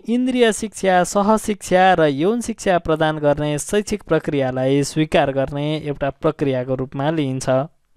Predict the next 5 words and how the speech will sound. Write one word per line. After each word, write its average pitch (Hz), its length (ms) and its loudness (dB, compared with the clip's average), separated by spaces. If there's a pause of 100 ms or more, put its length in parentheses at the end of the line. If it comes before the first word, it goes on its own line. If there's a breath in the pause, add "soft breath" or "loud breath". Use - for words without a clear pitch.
(1400 soft breath)
पूर्णतया 226 640 6
प्राकृतिक 226 640 -4
शिक्षामा 180 640 2
जोड 156 380 2
दिँदै 147 520 0